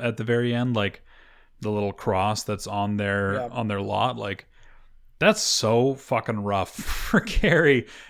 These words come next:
Speaker 1: And she didn't do anything. She just
Speaker 2: That's
Speaker 1: got her
Speaker 2: that's
Speaker 1: period.
Speaker 2: Stephen King for you.
Speaker 1: Dude, that is crazy. Life is unfair. I don't know about you, but when I was a kid, I definitely looked to my parents as, like, people that I could trust and that I, that I could go to. I mean, I guess that's another privilege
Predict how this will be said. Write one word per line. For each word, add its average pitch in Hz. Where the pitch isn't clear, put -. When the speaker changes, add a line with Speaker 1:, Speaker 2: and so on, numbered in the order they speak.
Speaker 1:
And 208
she 285
didn't 294
do 294
anything. 302
She 285
just 311
Speaker 2:
That's 302
Speaker 1:
got 330
her 320
Speaker 2:
that's -
Speaker 1:
period. 240
Speaker 2:
Stephen 170
King 156
for 127
you. 117
Speaker 1:
Dude, 98
that 107
is 98
crazy. 95
Life 127
is 131
unfair. 101
I 131
don't 175
know 135
about 110
you, 131
but 101
when 113
I 170
was 127
a 104
kid, 101
I 113
definitely 113
looked 98
to 107
my 87
parents 104
as, 95
like, 101
people 104
that 98
I 95
could 95
trust 98
and 101
that 98
I, 98
that 104
I 98
could 95
go 113
to. 98
I 98
mean, 98
I 101
guess 101
that's 104
another 104
privilege 104